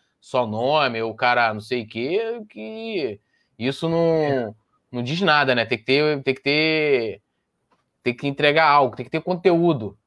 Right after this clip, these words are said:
Speaker 2: Pô, cara, eu acho que a gente é muito bonzinho, né, com os jogadores do Flamengo. A gente tem toda a paciência do mundo, todo o carinho. A torcida do Flamengo, de uma forma geral, né? Pô, leva o
Speaker 1: Rapidinho,
Speaker 2: jogador
Speaker 1: a Johanna
Speaker 2: no
Speaker 1: Pires
Speaker 2: colo.
Speaker 1: falou, desculpa
Speaker 2: Ah.
Speaker 1: te interromper,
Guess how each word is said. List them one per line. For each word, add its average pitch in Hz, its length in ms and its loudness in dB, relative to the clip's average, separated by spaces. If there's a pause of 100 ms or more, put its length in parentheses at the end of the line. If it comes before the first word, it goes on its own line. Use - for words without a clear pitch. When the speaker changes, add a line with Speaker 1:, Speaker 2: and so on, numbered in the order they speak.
(500)
Speaker 2:
Pô, 175 140 4
cara, 120 260 0
eu 151 100 6
acho 208 160 4
que - 80 2
a 233 60 8
gente 185 260 2
é 190 40 6
muito 165 280 0
bonzinho, 165 600 -2
né, 123 240 -6
com 143 180 -10
os 120 60 -8
jogadores 139 400 -4
do 170 80 -8
Flamengo. 127 360 -6
A 143 40 0
gente 131 180 -8
tem 135 160 -4
toda 175 220 -2
a - 20 -10
paciência 170 540 0
do 131 100 -2
mundo, 123 400 0
todo 180 160 2
o 190 60 2
carinho. 143 360 2
A 160 60 2
torcida 269 380 0
do 247 80 4
Flamengo, 170 400 2
de 151 80 -4
uma 139 140 0
forma 160 300 2
geral, 139 380 2
né? 143 160 -2 (640)
Pô, 170 140 6
leva 131 160 4
o - 60 4
Speaker 1:
Rapidinho, - 160 4
Speaker 2:
jogador 180 240 4
Speaker 1:
a - 100 -2
Johanna - 300 2
Speaker 2:
no 254 80 0
Speaker 1:
Pires 180 240 -2
Speaker 2:
colo. - 120 2
Speaker 1:
falou, 160 380 4 (400)
desculpa 156 360 -4
Speaker 2:
Ah. - 20 2
Speaker 1:
te 143 100 -4
interromper, 147 540 -4